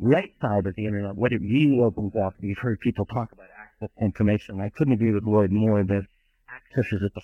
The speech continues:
heart of the internet, and enabling people to have access is critical. And what it really does is it removes the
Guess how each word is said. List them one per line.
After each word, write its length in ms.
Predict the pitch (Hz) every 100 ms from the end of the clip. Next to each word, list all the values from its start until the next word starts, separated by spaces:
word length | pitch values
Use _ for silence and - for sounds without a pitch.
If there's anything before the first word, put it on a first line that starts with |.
| -
heart 220 | 123 107
of 80 | 92
the 140 | 95
internet, 320 | 101 98 87 -
and 160 | 95
enabling 520 | 98 98 117 131 117 98
people 240 | 110 101
to 80 | 98
have 140 | 98
access 400 | 101 110 _ _ _
is 80 | _ _
critical. 400 | 147 120 110 - _ _ _ _ -
And 100 | 120
what 140 | 120
it 80 | 117
really 320 | 147 214 202
does 300 | 123 107 101
is 180 | 107 104
it 80 | 104
removes 480 | 110 117 147 147
the 120 | -